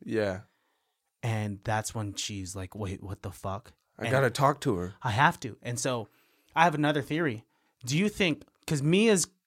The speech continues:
Speaker 2: probably a little bit possessed because she went over ninety seconds at the first
Speaker 1: Yep.
Speaker 2: party. Is she, uh,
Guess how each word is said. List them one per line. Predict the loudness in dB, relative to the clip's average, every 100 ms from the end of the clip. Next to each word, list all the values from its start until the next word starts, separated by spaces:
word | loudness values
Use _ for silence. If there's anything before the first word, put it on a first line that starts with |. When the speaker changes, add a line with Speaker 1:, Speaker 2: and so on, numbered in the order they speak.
| _ _ _ _ _ _
Speaker 2:
probably | 6 8 8 6
a | 6
little | 8 6
bit | 4
possessed | 2 2 2 0
because | -4 -2 -2 -2
she | -4 -4 -4
went | -2 -2
over | -2 0
ninety | 0 0
seconds | -4 -4 -6
at | -4
the | 0
first | 0
Speaker 1:
Yep. | 0
Speaker 2:
party. | -6 -14 -20 _ _ _ _
Is | -2
she, | 0 2 2 0 0
uh, | 2 4 4 0